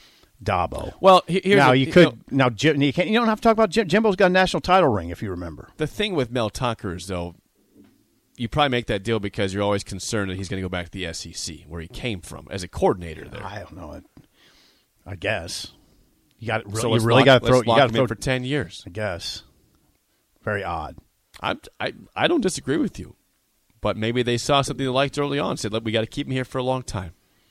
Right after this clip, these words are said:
Speaker 1: Hmm.
Speaker 2: I have no idea.
Speaker 1: Anyway, Kirby. Yes.
Speaker 2: Kirby got paid. He got paid.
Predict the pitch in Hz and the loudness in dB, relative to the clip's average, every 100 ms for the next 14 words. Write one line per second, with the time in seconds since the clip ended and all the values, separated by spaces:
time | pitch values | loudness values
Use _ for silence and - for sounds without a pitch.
0 | _ _ _ - - - _ _ - 90 | _ _ _ -12 -10 -10 _ _ -10 -8
1 | 87 90 87 87 85 - _ _ _ - | -6 -8 -8 -10 -12 -16 _ _ _ -20
2 | - _ - 113 98 87 85 - - 190 | -20 _ -4 -2 -2 -6 -14 -8 2 2
3 | 151 87 - _ _ _ _ - _ _ | 2 -4 -16 _ _ _ _ -20 _ _
4 | _ _ _ _ - 123 175 185 165 147 | _ _ _ _ -4 2 4 6 6 6
5 | - 104 95 127 151 - 95 78 | 4 -2 -2 0 0 0 -6 -12